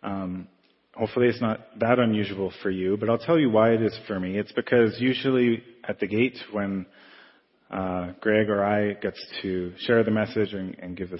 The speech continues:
sermon, it's within the framework of a series, right? So we, uh, often will actually go through a book of the Bible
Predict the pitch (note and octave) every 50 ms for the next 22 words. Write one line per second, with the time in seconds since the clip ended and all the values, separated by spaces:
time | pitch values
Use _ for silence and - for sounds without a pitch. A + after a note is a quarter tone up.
0 | - - - A2 G#2 G#2 G2+ F#2+ F#2 F2+ F#2 - _ _ - - - - _ _
1 | - - G2 F#2+ - - - - - - - - _ _ _ _ - A2 G#2 -
2 | B2+ B2+ A#2+ A#2 A2+ G#2+ G#2 G2+ - - B2+ B2+ B2+ B2+ B2 A#2+ A#2 A#2 A2+ A#2
3 | A#2+ G#2+ G2+ G2 G2 F#2+ F#2 F2+ - - - - - _ _ _ _ _ _ _
4 | - - F2 F2 E2 E2 - - - A#2 G#2 F#2+ E2+ D2 D2 - - - - -
5 | - G2+ G2+ G#2+ A2 A2 - - - G2+ F#2+ F#2 F2+ F#2 F2+ F2+ F2+ F2+ - -
6 | - - - - _ _ _ _ _ - _ _ _ _ _ - F2+ F2+ F2 E2+
7 | E2+ E2+ E2+ - - _ _ _ _ _ _ - - A2 A2+ A2+ - - C3 B2
8 | B2+ B2 A#2+ A#2 A2 G#2+ A2 - - A2 F#2+ F2+ A2 A2+ A2+ A2+ - A2 G2+ F#2
9 | A2 G#2+ G#2+ - A#2 G2+ G#2 F2+ F#2+ F2+ F2+ F2 F2+ F#2+ G#2+ C#3